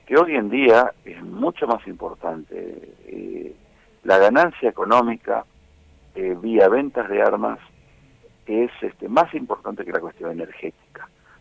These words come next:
Más allá de que la cuestión energética, si continúa siendo importante para los países de Occidente, Occidente está logrando, eh, salir de la dependencia de Arabia Saudita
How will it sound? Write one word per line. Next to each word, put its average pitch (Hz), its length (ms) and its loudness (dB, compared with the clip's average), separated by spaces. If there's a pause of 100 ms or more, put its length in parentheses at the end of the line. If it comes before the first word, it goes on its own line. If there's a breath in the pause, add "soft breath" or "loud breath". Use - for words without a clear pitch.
(120)
Más 113 180 0
allá 143 240 4
de 143 100 4
que 120 80 -2
la 101 80 4
cuestión 90 300 -6
energética, 95 720 -8 (320)
si 87 100 -16
continúa 139 640 -2
siendo 113 240 -12
importante 95 580 -8
para 87 180 -10
los 90 140 -16
países 90 400 -12 (520 loud breath)
de - 80 -16
Occidente, 98 680 0 (240)
Occidente 139 720 -2 (180)
está 110 400 -2
logrando, 104 680 0 (480 soft breath)
eh, 101 180 -4 (100)
salir 107 320 -2
de - 120 -8
la 85 120 4
dependencia 87 800 -4
de 87 160 -2
Arabia 85 360 -4
Saudita 82 460 -14